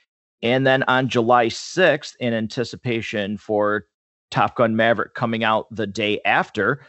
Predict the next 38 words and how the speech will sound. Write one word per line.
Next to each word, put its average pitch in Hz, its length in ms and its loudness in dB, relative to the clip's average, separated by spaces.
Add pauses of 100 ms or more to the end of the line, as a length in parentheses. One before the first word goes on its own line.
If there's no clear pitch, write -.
(300)
um, 110 540 2
I 120 100 2
will 127 140 4
be 123 160 -2
doing 131 300 -2
the 131 120 -2
original 135 460 2
Top 90 340 -4
Gun. 73 300 -6 (140)
And 101 140 -4
then 117 360 0
July 117 400 2
ninth 117 560 -2
will 123 560 2 (480)
be 110 120 0
my 123 260 2
review 131 440 0
for 139 140 -6
Top 127 300 0
Gun 117 200 2
Maverick. 104 560 0
So 104 480 2 (340)
that's 120 460 2 (340)
pretty 175 260 0
much 139 300 0
the - 140 -4
upcoming 120 520 -4
slate 107 540 -8
for 123 160 -4
Matt 110 260 -2
Goes 113 200 0
to - 80 -18
the 110 80 -4
Movies, 113 480 0
minus 104 600 0 (160)
obviously 110 420 2
Loki 113 560 0
and 101 220 0